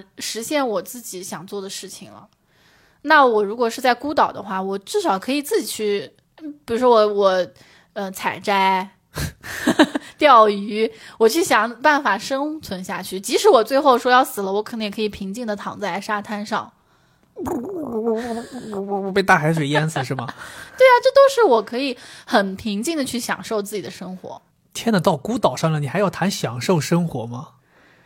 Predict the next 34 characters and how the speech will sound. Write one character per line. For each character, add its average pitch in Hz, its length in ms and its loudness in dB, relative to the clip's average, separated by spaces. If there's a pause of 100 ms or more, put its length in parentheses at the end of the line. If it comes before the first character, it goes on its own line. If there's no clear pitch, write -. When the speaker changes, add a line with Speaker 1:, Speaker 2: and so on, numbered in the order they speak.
(140)
Speaker 1:
那 415 120 4
后 466 160 6
来 349 140 6
你 294 80 -6
就 254 80 -8
接 339 220 -4
受 403 260 4
了 220 80 4
呀。 196 160 2
那 320 80 0
你 302 140 -4
想 220 200 0
象 277 160 0
一 269 40 0
下， 277 140 2
在 269 160 2
末 285 120 6
世 320 60 8
Speaker 2:
我 247 60 4
是 311 60 4
觉 320 60 4
得 - 60 -2
到 311 140 8
了 240 100 6
孤 254 80 2 (180)
岛， 190 100 6
Speaker 1:
或 160 60 4
者 - 20 0
在 165 60 0
Speaker 2:
你 208 80 0
很 135 180 -6
难 139 180 -6
平 127 300 -8
静， 131 200 -8